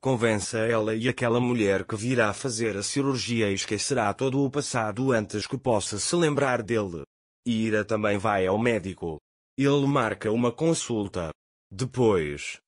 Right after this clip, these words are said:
ele se encontra com o médico. Quando Ira conta a Orun, Orun desiste porque Orun é muito contra. Ira e Orun querem um filho. Mesmo que não digam isso um ao outro,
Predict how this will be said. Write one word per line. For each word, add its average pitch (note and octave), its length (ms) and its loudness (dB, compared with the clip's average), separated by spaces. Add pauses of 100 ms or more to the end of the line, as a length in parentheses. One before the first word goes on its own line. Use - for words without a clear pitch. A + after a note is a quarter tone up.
(100)
ele C#3 300 2
se - 180 -2
encontra A#2 560 0
com A#2 180 -2
o B2+ 60 2
médico. F2 640 -2 (400)
Quando C3+ 340 0
Ira G#2+ 240 2
conta G#2 360 -2
a G2+ 80 4
Orun, G2 460 0 (220)
Orun A#2+ 280 2
desiste A#2 500 -4
porque A#2 300 -4
Orun C3 260 2
é A2+ 140 2
muito A#2+ 400 -4
contra. F2+ 480 -4 (420)
Ira D3 240 0
e A2+ 240 0
Orun A#2 180 2
querem G#2+ 300 -2
um G2+ 100 -2
filho. F2 540 -4 (400)
Mesmo A#2+ 500 0
que - 120 -4
não G#2+ 200 -2
digam B2+ 480 0
isso C3 280 -4
um A#2 180 0
ao B2+ 160 4
outro, F#2+ 560 -4